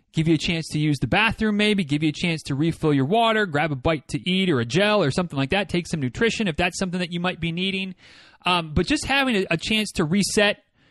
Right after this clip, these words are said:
kinda regroup, clear the mind, and then keep going. It can have the effect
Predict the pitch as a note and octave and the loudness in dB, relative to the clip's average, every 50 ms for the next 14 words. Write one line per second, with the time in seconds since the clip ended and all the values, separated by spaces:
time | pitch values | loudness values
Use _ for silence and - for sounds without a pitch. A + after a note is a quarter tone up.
0 | _ _ _ - G#3+ G#3 F#3+ F#3 E3 E3+ G#3+ G#3+ E3 D3+ F3 F#3 F#3 F3+ - - | _ _ _ -2 0 2 2 2 2 2 2 2 2 2 4 4 4 2 0 -6
1 | - - - G3+ G3 G3+ G3 F3 E3+ E3+ E3+ F3+ E3+ D#3+ D3+ E3 D3 - F#3 D3+ | -12 -2 2 2 4 4 4 2 2 0 0 0 -2 -2 -4 -2 -2 -4 -4 -2
2 | D3 F3+ A3+ A3 D3 A2+ - - _ _ _ _ _ _ _ _ _ _ _ _ | 0 2 2 2 2 -2 -4 -10 _ _ _ _ _ _ _ _ _ _ _ _
3 | _ _ _ _ _ _ _ _ _ F3 F3+ E3 - - - C#4 D4+ C#4 B3+ G3+ | _ _ _ _ _ _ _ _ _ 0 0 0 -2 0 2 2 4 4 4 2
4 | G#3 G#3 G3 F3+ E3 F#3+ F#3 E3+ E3 D#3+ - D3 C3 B2 D3 - - - | 2 2 0 0 0 0 2 2 0 0 0 0 0 0 0 -4 -8 -12